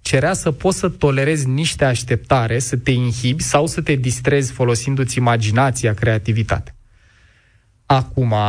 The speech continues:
pentru că am stimulare instantanee în device-uri,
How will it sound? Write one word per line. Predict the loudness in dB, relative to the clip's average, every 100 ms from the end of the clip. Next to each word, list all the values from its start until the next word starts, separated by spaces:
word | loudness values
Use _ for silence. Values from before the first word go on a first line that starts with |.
| -2 -6 -12 -4
pentru | -2 0 -2 -4
că | 0
am | 0
stimulare | -2 -2 -2 2 2 2
instantanee | 0 0 0 0 2 0 0 0 0 -4 -6 -14 -2
în | 0 2 -2 -4 -8 _ _ 0
device-uri, | 2 2 0 -2 -4